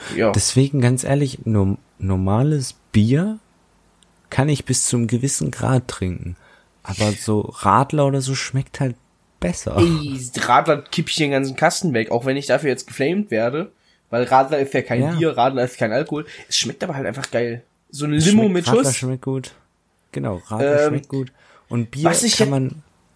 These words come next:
Speaker 2: nicht,
Speaker 1: Hm,
Speaker 2: also
Speaker 1: erzähl.
Speaker 2: fühle ich tatsächlich nicht so viel. Also Bier für, also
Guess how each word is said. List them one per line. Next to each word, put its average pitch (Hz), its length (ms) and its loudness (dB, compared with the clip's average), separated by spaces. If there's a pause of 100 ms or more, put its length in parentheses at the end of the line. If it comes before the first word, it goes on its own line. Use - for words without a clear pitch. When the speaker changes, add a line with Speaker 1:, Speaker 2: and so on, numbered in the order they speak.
Speaker 2:
nicht, 127 220 2
Speaker 1:
Hm, - 60 -2
Speaker 2:
also 117 160 0
Speaker 1:
erzähl. 156 200 2
Speaker 2:
fühle 135 120 2
ich - 140 -4
tatsächlich 113 500 2
nicht 117 200 2
so 117 140 0
viel. 85 300 0
Also 90 160 0
Bier 120 300 2
für, - 300 -4
also 101 340 0